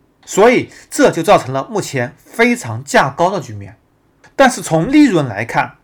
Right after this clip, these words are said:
国内手机市场繁荣是一个虚假繁荣，苹果和三星依然霸占了超过百分之九十五的手机厂商的利润，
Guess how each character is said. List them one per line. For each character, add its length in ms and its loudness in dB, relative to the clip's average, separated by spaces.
国 200 4
内 160 2
手 260 -2
机 140 -12
市 160 -6
场 200 0
繁 320 0
荣 180 -2
是 220 -6
一 60 -2
个 160 -10
虚 320 -6
假 280 -4
繁 220 -12
荣， 220 -16
苹 240 -2
果 140 4
和 180 2
三 260 2
星 300 -2
依 100 2
然 340 2
霸 280 4
占 120 2
了 120 0
超 240 2
过 120 6
百 220 4
分 100 -8
之 80 -10
九 300 -2
十 220 0
五 240 -6
的 100 -4
手 300 -4
机 180 -6
厂 260 -10
商 200 -2
的 40 -4
利 140 -6
润， 240 -10